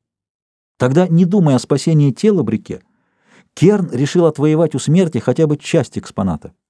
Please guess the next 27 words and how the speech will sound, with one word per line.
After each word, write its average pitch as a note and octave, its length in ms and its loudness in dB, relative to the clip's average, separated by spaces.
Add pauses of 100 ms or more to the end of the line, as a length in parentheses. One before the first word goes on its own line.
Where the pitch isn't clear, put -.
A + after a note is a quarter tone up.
(440)
Если - 300 -6
промыть B2 500 0
ее F#2+ 180 -2
кровеносные G2+ 580 0
сосуды G2+ 460 -2
антисептическим, - 1040 -8 (640)
а A2 80 0
затем A#2+ 300 2
физиологическим C3 760 0
раствором F#2 500 -6 (240)
и B2+ 60 -4
пустить D3 400 -2
свежую G#2 480 0
здоровую F2+ 540 -2
кровь, F#3 400 -4 (260)
голова C3+ 380 0
будет A#2 260 -4
жить. E2+ 280 -8 (720)
И - 100 -2
он C3+ 160 2
приказал A2 500 0
вновь A2+ 320 0
перенести F#2 540 0
Брике E2 400 -4
на G#2+ 120 0
операционный F2+ 600 -2
стол. - 380 -10